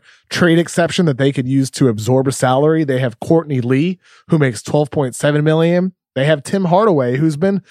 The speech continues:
solid, you know, but, uh, might be more valuable to use that twenty million dollar salary he has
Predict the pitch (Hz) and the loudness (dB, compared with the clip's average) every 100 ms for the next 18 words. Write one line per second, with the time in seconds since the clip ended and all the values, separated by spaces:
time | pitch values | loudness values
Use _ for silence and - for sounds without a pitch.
0 | _ _ _ _ - 190 190 190 175 190 | _ _ _ _ -4 2 4 4 2 -2
1 | - 180 143 151 165 131 151 139 - _ | -8 -4 0 0 -2 -2 0 0 -4 _
2 | 165 143 127 139 151 147 170 180 151 147 | -6 -4 -6 -16 -4 0 0 0 0 0
3 | 156 143 139 143 135 131 127 135 131 127 | 0 0 0 0 0 -2 0 0 0 -4
4 | - 143 139 131 127 123 120 117 - 170 | -2 -2 0 0 0 0 0 -2 -2 0
5 | 180 143 127 120 113 120 110 110 110 | 2 0 -2 -4 -4 -4 -4 -4 -8